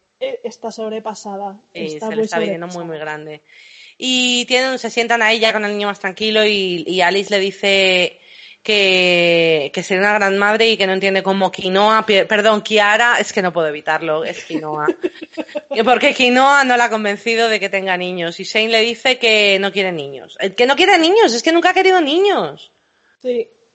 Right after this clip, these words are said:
Speaker 2: Y
Speaker 1: No, no, no,
Speaker 2: que
Speaker 1: no,
Speaker 2: le
Speaker 1: no.
Speaker 2: duele que sea por lo que ha roto con Kiara, claramente. Es lo que, no, no se lo dice, pero básicamente le dice, "No me convenció", porque no quiere niños y es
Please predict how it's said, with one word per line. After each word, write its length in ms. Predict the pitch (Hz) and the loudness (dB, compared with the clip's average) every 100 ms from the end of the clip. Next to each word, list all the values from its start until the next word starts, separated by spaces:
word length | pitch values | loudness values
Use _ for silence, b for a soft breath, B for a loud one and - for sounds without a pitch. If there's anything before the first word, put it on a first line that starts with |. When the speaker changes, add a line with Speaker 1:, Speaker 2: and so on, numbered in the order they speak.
| _ _ _ _ | _ _ _ _
Speaker 2:
Y 220 | 233 247 247 | 0 2 4
Speaker 1:
No, 60 | |
no, 640 | 247 240 240 233 226 233 226 | 4 2 2 2 0 0 0
no, 40 | |
Speaker 2:
que 120 | 233 | 0
Speaker 1:
no, 60 | 220 | 0
Speaker 2:
le 60 | 220 | 2
Speaker 1:
no. 60 | |
Speaker 2:
duele 240 | 247 262 262 | 2 2 2
que 100 | 269 | 0
sea 200 | 285 269 | 0 0
por 120 | 262 | 2
lo 100 | 262 | 0
que 100 | 262 | 0
ha 60 | 240 | 0
roto 320 | 247 247 247 | 0 0 2
con 200 | 240 226 | 0 0
Kiara, 380 | 214 208 294 202 | 0 2 2 0
claramente. 480 | 208 214 208 254 233 | 0 0 -2 -2 -2
Es 80 | |
lo 100 | 190 | -4
que, 260 | 208 196 190 190 196 | -4 0 2 0 -2
no, 160 | 208 208 | -4 -4
no 180 | 220 208 | -6 -6
se 140 | 240 | -6
lo 100 | 220 | -6
dice, 280 | 214 226 269 | -6 -2 -2
pero 240 | 208 185 | 0 -2
básicamente 800 | 180 175 190 185 190 196 208 202 | -2 -4 -4 -4 -4 0 2 4
le 80 | 202 | 4
dice, 240 | 190 - | 2 2
"No 100 | 185 | 0
me 140 | 208 208 | 0 0
convenció", 640 | 208 170 147 - 190 254 - b b b | 2 0 -2 0 0 0 -6 b b b
porque 240 | - 170 170 | -4 0 0
no 140 | 196 | 0
quiere 240 | 208 226 240 | 2 2 4
niños 500 | 226 294 277 320 262 | 2 4 4 4 2
y 60 | |
es 160 | 196 | 0